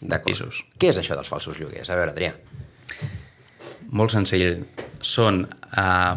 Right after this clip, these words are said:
Speaker 1: falses, falsos anuncis publicats a plataformes web de, de lloguer, de compra-venda i lloguer de pisos a
Speaker 2: Mhm.
Speaker 1: internet, que les plataformes en si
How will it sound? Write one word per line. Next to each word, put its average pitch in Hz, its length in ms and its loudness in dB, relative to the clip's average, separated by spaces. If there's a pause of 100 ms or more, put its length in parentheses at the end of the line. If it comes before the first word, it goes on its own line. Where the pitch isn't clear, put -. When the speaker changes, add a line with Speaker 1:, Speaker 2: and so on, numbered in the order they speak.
Speaker 1:
falses, 117 920 4
falsos 117 320 2
anuncis 147 760 4 (340)
publicats 101 720 2
a 101 160 2
plataformes 98 640 2
web 110 300 2
de, 95 140 -2 (560)
de 92 200 -4
lloguer, 92 440 2
de 95 140 -6
compra-venda 92 540 0
i 92 60 0
lloguer 95 240 2
de 95 100 0
pisos 127 440 0
a 95 40 -2
Speaker 2:
Mhm. 95 140 0
Speaker 1:
internet, 110 540 4 (800)
que 95 120 0
les 92 160 2
plataformes 98 640 4
en 95 120 2
si 107 320 2